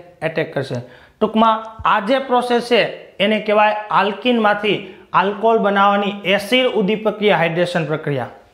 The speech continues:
બરાબર? જો આ પહેલો અને બીજો તબક્કો છે ને એ reversible હોય, પ્રતિવર્તી હશે, જ્યારે આ તબક્કો કેવો છે? આપણે final નિપજ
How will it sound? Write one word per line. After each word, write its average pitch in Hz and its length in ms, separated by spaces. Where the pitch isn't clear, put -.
બરાબર? 208 300
જો 202 80
આ 190 40
પહેલો 233 300
અને 262 160
બીજો 214 380
તબક્કો 254 340
છે 254 100
ને 247 100
એ 185 60
reversible 202 640
હોય, 127 180
પ્રતિવર્તી 214 600
હશે, 151 200
જ્યારે 190 280
આ 202 200
તબક્કો 220 380
કેવો 214 200
છે? 190 100
આપણે 190 220
final 185 420
નિપજ 175 280